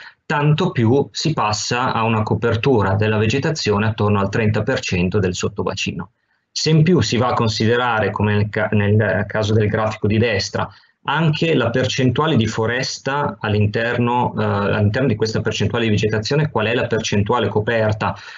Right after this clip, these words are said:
eh, dalla, eh, dalla foresta, si vede che maggiore è la presenza delle foreste rispetto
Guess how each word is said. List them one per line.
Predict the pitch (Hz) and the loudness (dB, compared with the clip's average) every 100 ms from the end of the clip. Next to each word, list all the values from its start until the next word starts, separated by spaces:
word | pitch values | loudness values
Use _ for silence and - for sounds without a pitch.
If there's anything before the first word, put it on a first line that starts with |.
| - | -8
eh, | 104 101 | -2 0
dalla, | 95 117 110 107 101 - | 0 2 2 2 -2 -2
eh, | 104 101 | -2 -2
dalla | 92 143 - | 0 0 0
foresta, | 202 107 98 - | 0 0 -2 -2
si | 127 - | -4 0
vede | 123 104 117 | 2 2 0
che | - 107 - | 0 0 2
maggiore | 107 113 107 143 127 110 - - | 0 2 2 2 2 2 -2 -4
è | 117 | -4
la | 110 | -2
presenza | 110 113 107 127 107 104 | 0 -2 0 0 0 0
delle | 98 101 92 | 0 0 0
foreste | 110 113 101 - - 104 | 0 0 -2 -4 -6 -6
rispetto | 98 - 113 92 - | -6 -4 -4 -2 -4